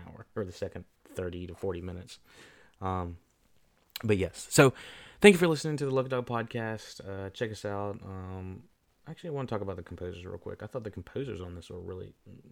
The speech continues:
really in, uh, on the ball. Brian Taylor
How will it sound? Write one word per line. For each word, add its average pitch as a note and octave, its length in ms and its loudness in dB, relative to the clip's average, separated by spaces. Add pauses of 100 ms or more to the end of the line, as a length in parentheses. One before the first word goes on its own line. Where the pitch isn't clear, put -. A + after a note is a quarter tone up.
(480)
really G2 240 -10
in, F2+ 120 -12 (1300)
uh, G2 260 -14
on A2 180 0
the G2+ 60 0
ball. F#2+ 420 0 (1000)
Brian A#2 300 6
Taylor B2+ 480 -2